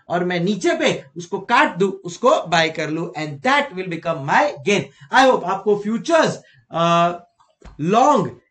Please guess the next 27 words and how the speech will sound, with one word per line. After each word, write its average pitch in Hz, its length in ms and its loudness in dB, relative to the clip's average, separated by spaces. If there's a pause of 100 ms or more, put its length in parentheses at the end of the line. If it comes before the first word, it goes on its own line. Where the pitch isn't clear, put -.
(120)
and 254 240 0
short 233 380 0 (320)
दोनों 233 400 2
का 233 340 2
trading 226 580 0
का 196 240 0
idea 170 360 2
आ 156 360 0
गया 151 220 0
होगा। 143 460 0
So 262 320 0 (380)
if 214 100 2 (200)
जो 269 260 -2
भी 330 120 2
आप, 147 200 -2
say - 80 -12
for 226 160 -4
example 226 400 0
आपको 220 220 -4
gold 247 340 4
का 240 80 0
futures 208 380 -2
buy 180 180 0
करना 151 260 -6
है 117 140 -12
और 214 120 -2
अभी 214 240 -2